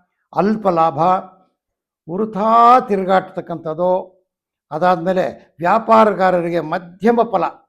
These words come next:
ಹತ್ತು ಕಡೆ ಆರಕ್ಕೂ ಹತ್ತಲ್ಲ, ಮೂರಕ್ಕೆ ಇಳಿಯಲ್ಲ, ಆ ರೀತಿ ಫಲ.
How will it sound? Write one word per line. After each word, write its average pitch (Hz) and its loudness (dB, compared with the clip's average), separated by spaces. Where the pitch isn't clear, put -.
ಹತ್ತು - -20
ಕಡೆ 160 -8
ಆರಕ್ಕೂ 170 -6
ಹತ್ತಲ್ಲ, 190 -6
ಮೂರಕ್ಕೆ 196 -6
ಇಳಿಯಲ್ಲ, 175 -6
ಆ 156 -6
ರೀತಿ 156 -12
ಫಲ. 151 -8